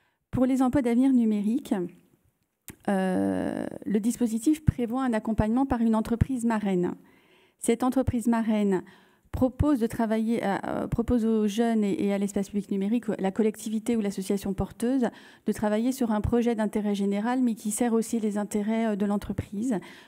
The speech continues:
de manière à ce que l'entreprise puisse évaluer, euh, sur les trois ans l'intérêt, euh, pour elle d'in-, d'intégrer le jeune ou de faciliter son intégration dans son secteur d'activité.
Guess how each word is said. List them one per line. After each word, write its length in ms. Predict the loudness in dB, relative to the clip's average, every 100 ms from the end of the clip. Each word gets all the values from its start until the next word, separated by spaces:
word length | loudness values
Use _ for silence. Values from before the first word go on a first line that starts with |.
| -4
de 60 | -2
manière 240 | 0 0
à 80 | -2
ce 80 | -2
que 60 |
l'entreprise 680 | -2 -2 -2 -4 -4 -6 -6
puisse 340 | -6 -8 -6 -2
évaluer, 600 | -2 0 0 0 -2 -4 -10 -20 -20 _ -4
euh, 60 |
sur 240 | -2 -2 -2
les 120 | -2
trois 400 | -4 -4 -2 -2
ans 240 | 0 -2 -2
l'intérêt, 720 | -2 -2 -2 -2 0 0 0
euh, 140 | 0
pour 260 | -2 -4 -2
elle 480 | 0 0 -2 -4 -4
d'in-, 160 | -4 -4
d'intégrer 520 | -4 -4 -2 -2 0
le 120 | 0 -2
jeune 420 | 0 0 0 -2 -10 _ -20 -20 _ _ _ 2
ou 260 | 4 4 -2 -20 -18
de 340 | -2 2 2 0
faciliter 540 | 0 0 0 0 0
son 160 | 2 2
intégration 540 | 2 0 0 -2 2
dans 120 | 2 2
son 160 | 0
secteur 440 | -2 -4 -4 -4 -2
d'activité. 560 | -6 -8 -14 -14 -18